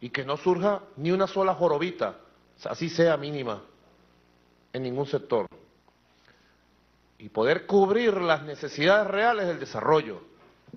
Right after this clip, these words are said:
Es un elemento clave, pero Venezuela tiene los dólares, las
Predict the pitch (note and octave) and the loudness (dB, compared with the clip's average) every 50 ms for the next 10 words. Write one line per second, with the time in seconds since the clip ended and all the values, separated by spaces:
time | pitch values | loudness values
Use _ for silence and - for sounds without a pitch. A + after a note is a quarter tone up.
0 | - _ _ _ _ _ _ _ _ _ _ _ _ _ _ _ _ _ _ _ | -20 _ _ _ _ _ _ _ _ _ _ _ _ _ _ _ _ _ _ _
1 | _ _ _ _ _ _ - G#2+ A2 - G#2 - D#3+ F3 F3+ F3+ F3 F3 G3 G3+ | _ _ _ _ _ _ -20 -20 -16 -14 -8 -4 -2 -2 0 0 0 0 -2 -2
2 | G3 G3 - D3+ - - D3+ E3 E3+ D#3 C3+ A2 C3+ C3+ B2+ B2+ B2+ B2 - D#3 | -2 -2 -4 -4 -2 0 2 2 2 2 0 -2 -2 -2 -2 -2 -4 -4 -2 0
3 | D#3+ F3 F3 F3 - G#3 A3 G#3+ G#3+ G#3 F#3+ F3 C#3+ C#3 F#3 G#3 G3+ F#3+ E3+ D3+ | 0 0 -2 -4 -6 -6 -4 -2 -2 -2 0 -2 0 2 2 2 2 2 0 -2
4 | C#3+ D3 D#3 E3 D#3+ | -2 -2 0 0 0